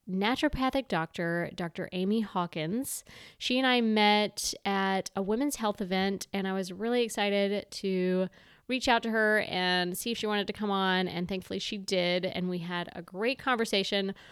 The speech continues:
surrounding women's health and postnatal depletion. Now, I think this episode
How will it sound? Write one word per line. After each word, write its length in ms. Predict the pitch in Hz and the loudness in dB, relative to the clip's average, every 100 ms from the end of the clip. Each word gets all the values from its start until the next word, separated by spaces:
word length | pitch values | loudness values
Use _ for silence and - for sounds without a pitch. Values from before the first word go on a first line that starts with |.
| - - _ - 202 196 | -20 -20 _ -16 -10 -8
surrounding 800 | - - 233 226 214 254 262 226 | -4 2 4 8 8 8 4 4
women's 340 | 202 202 196 | 2 2 0
health 500 | 185 170 170 165 - - | -2 0 0 -2 -10 -10
and 540 | 190 185 190 185 185 185 | -4 0 0 0 -2 -4
postnatal 760 | - - 214 - 196 185 185 185 | -4 0 -2 0 -2 0 0 -2
depletion. 460 | 185 185 170 175 170 | -4 -6 -6 -6 -6
Now, 140 | 185 | 2
I 140 | 202 254 | 4 4
think 240 | 349 339 | 2 0
this 160 | 302 - | -2 0
episode 640 | 214 214 202 196 190 190 | 0 2 4 4 4 0